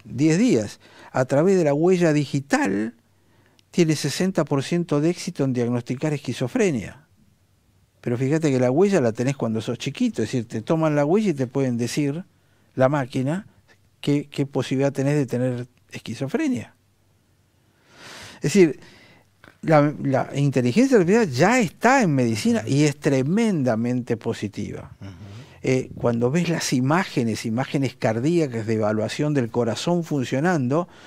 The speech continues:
Speaker 1: la máquina te computa todos esos datos y te da una lista de cosas que a nosotros nos tardaba una barbaridad
Speaker 2: Claro,
Speaker 1: poder hacer.
Speaker 2: claro. Podemos concluir de esto, eh, Aldo, que la inteligencia artificial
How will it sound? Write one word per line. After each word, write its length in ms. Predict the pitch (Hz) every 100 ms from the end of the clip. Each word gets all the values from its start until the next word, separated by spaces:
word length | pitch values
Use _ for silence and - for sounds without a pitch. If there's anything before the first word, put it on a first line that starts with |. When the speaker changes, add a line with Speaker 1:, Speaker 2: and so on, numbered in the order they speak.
| - - - - -
Speaker 1:
la 220 | 139 135
máquina 560 | 147 226 330 196 160 170
te 160 | - 135
computa 640 | 135 123 - 320 - 147
todos 400 | - 180 190 170
esos 300 | 175 190 175
datos 440 | 143 135 - 165
y 120 | - 151
te 240 | 156 151
da 400 | 165 190 196 202 -
una 300 | 151 160 147
lista 400 | 165 233 - 170
de 140 | 147 139
cosas 560 | 123 117 160 180 - _ _ - - - - -
que 180 | - 156
a 80 | 151
nosotros 480 | 151 147 202 - 202
nos 180 | 143 127
tardaba 600 | 127 127 147 180 175 139
una 240 | 160 151
barbaridad 560 | 117 117 117 135 226 277
Speaker 2:
Claro, 200 | 107 107
Speaker 1:
poder 180 | 110 95
hacer. 320 | 90 - 101
Speaker 2:
claro. 280 | - 95 80 - - - _
Podemos 320 | 147 151 202 190
concluir 440 | 135 117 143 160
de 80 | 147
esto, 380 | 160 - 160 139 -
eh, 340 | 110 101 101
Aldo, 400 | - 131 151 165 -
que 200 | - 110
la 320 | 107 101 101
inteligencia 580 | 104 98 107 104 139 156
artificial 640 | 139 117 101 101 135 151